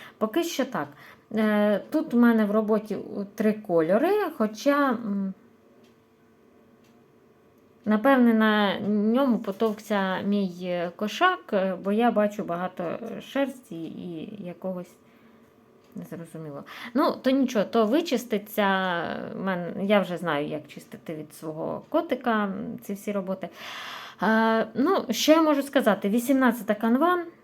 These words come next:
нитки чудові, канва чудова. Мені, е, мені все подобається, абсолютно все в цій роботі. Лише єдине, що мені, ну, не особливо так, я таки зрозуміла. Білі кольори не мої.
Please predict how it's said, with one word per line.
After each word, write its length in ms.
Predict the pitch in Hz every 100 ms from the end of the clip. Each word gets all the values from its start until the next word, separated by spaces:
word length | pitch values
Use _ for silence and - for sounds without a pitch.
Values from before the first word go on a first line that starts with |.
| - -
нитки 440 | 233 262 262 220
чудові, 640 | 220 247 233 370 339 320 302 277 233 202 202
канва 280 | 214 220
чудова. 540 | 214 233 262 330 285 -
Мені, 520 | 196 208 226 226 196
е, 220 | 190 170 - - - - - - - - - -
мені 240 | 220 285
все 220 | 311 - 196
подобається, 640 | 180 170 151 143 139 - -
абсолютно 600 | 214 202 208 180 - -
все 220 | - 359
в 40 | 339
цій 180 | 226
роботі. 440 | 233 208 151 - -
Лише 420 | 202 226 233 180 156
єдине, 440 | 180 190 190 165 170
що 320 | - 156 165 - - -
мені, 360 | 180 185 190 165
ну, 240 | 240 247 240
не 200 | 196 185
особливо 480 | 185 196 175 165 170
так, 220 | 359 392 -
я 120 | 226
таки 260 | 240 240 226
зрозуміла. 600 | 202 196 185 175 160 156 - - - _ _ -
Білі 300 | 196 240 214
кольори 540 | - 190 185 208 320
не 340 | 254 185 214 254
мої. 580 | 220 220 175 165 156